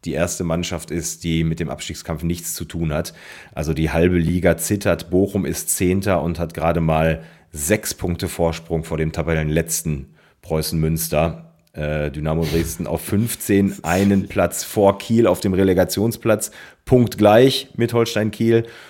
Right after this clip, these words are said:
Und der F C M einen Punkt davor. Bielefeld, Düsseldorf, Braunschweig, Fürth,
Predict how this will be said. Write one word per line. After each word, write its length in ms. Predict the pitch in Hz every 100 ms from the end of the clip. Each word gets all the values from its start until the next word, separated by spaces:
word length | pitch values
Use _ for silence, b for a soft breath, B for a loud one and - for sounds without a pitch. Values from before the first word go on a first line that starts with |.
| B -
Und 180 | 92
der 80 | 90
F 100 | 90
C 140 | - 87
M 240 | 92 90
einen 320 | - 90 92
Punkt 260 | 98 87 -
davor. 640 | 85 - 90 90 80 - -
Bielefeld, 800 | 104 107 95 101 92 90 - _ _
Düsseldorf, 760 | 82 92 - 90 85 80 - -
Braunschweig, 680 | 85 85 85 - 80 78
Fürth, 580 | - - - 85 82 -